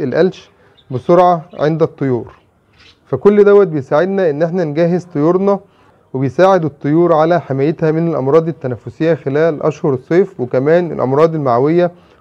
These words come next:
وبيرفع معانا مناعة الطيور، فهو مفيد في كل حالاته ومفيد في كل حاجة بالنسبة للطائر. بعد ما تجرب الخروب وتستخدمه مع الطيور،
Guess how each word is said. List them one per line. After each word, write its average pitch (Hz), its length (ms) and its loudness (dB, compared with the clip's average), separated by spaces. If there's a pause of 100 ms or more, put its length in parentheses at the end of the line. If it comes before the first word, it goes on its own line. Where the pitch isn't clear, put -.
وبيرفع 180 360 0
معانا 143 360 0
مناعة 147 340 0
الطيور، 165 520 0 (340)
فهو 170 340 4
مفيد 170 480 -4
في - 120 -12
كل 175 320 -2
حالاته 175 560 0 (340)
ومفيد 151 440 -4
في - 100 -14
كل 180 260 -2
حاجة 175 320 0
بالنسبة 160 500 -2
للطائر. 156 360 0 (440)
بعد 196 240 2
ما 185 140 0
تجرب 180 360 0
الخروب 151 500 -2
وتستخدمه 151 760 -2 (380)
مع 170 180 4
الطيور، 180 540 0